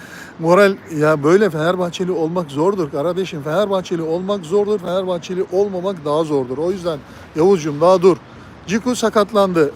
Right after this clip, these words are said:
Ee, Ciku ne sakatlandı? Kas sakatlığı yaşadı. Ee, ama onun yerine Diego Carlos girdi. O da dizinden sakatlandı. Ee,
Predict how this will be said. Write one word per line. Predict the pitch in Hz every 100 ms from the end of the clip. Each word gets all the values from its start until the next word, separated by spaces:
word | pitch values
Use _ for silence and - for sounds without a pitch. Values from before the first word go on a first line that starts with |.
| 190
Ee, | 160 156 147 147 139
Ciku | 196 202 180
ne | 208
sakatlandı? | 202 196 180 165 170 160 170 220
Kas | 233 226
sakatlığı | 208 180 160 - 151
yaşadı. | 160 208 185 220 220 - - - - - -
Ee, | 170 180
ama | 214 226 226 - - - - - - - -
onun | 196 254
yerine | 240 226 247 185
Diego | 226 240 233 240
Carlos | 240 233 214
girdi. | - 208 214 247
O | 247 254
da | 202
dizinden | 202 214 220 226
sakatlandı. | 208 170 165 - 151 147 175 233 - - - - - - - - - - - - - - - - - -
Ee, | -